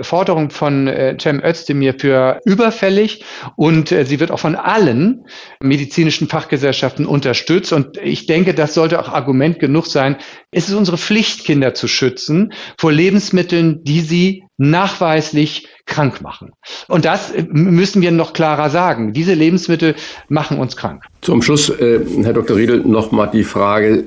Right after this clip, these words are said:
Speaker 2: äh, Sie haben Regeln für eine artgerechte Ernährung aufgestellt. In kurzen Worten,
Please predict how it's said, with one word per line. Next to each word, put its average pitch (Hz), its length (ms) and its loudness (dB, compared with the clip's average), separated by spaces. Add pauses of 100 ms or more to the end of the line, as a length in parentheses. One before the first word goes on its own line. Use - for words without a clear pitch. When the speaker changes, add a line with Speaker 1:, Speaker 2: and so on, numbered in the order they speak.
Speaker 2:
äh, 104 180 4
Sie 101 200 2
haben 104 200 4
Regeln 117 360 2
für - 340 0
eine 98 320 0
artgerechte 107 800 -2
Ernährung 98 640 2
aufgestellt. 82 920 -2
In 110 380 0 (120)
kurzen 110 400 0
Worten, 95 400 0